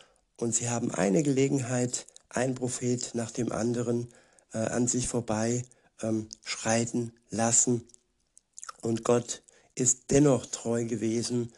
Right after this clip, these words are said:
und Gott hat so eine neue Gelegenheit geschafft. Und diese Gelegenheit heißt Jesus Christus. Er ist der Weg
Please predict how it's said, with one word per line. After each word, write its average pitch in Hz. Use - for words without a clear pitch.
und 113
Gott 117
hat -
so 127
eine 113
neue 131
Gelegenheit 113
geschafft. -
Und 123
diese 208
Gelegenheit 123
heißt 110
Jesus 113
Christus. -
Er 143
ist 143
der 117
Weg 123